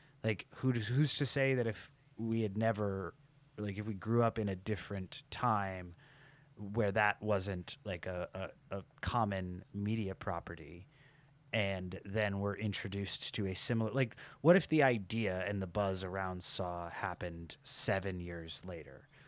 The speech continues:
Like, would we still have not at all been interested because of our age, or, like, is our primary feeling, uh,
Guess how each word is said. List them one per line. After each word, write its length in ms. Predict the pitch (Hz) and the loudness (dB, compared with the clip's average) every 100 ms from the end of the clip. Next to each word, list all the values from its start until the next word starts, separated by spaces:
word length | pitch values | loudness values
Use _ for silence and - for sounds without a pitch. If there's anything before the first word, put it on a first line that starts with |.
| - - | -10 0
Like, 300 | 104 90 - - - - - _ _ - - - - | 0 0 -8 -20 -20 -20 -20 _ _ -20 -20 -20 -8
would 280 | 113 123 110 | 0 2 2
we 240 | 113 113 | 0 0
still 520 | - - 110 110 113 | 0 2 2 4 2
have 420 | - 110 90 - - | 2 0 0 -8 -6
not 320 | 101 101 104 | 0 2 2
at 80 | 98 | 0
all 180 | 98 101 | 0 0
been 180 | 98 95 | -2 -4
interested 460 | 98 - - 104 | -6 -4 -4 -2
because 380 | 90 98 101 92 | -4 -4 -4 -4
of 140 | 92 90 | -4 -6
our 280 | 87 87 - | -4 -6 -2
age, 480 | 127 143 226 196 143 113 | 0 2 0 0 0 4
or, 440 | 123 113 104 104 _ - - - | 4 4 2 -2 _ -20 -20 -6
like, 240 | 123 104 - | -2 -2 0
is 160 | 123 117 | 2 4
our 140 | 107 | 4
primary 580 | - 120 117 110 107 98 | 4 4 4 4 0 -2
feeling, 640 | - 110 104 101 98 95 | -4 -2 0 0 -2 -4
uh, 120 | 87 | -8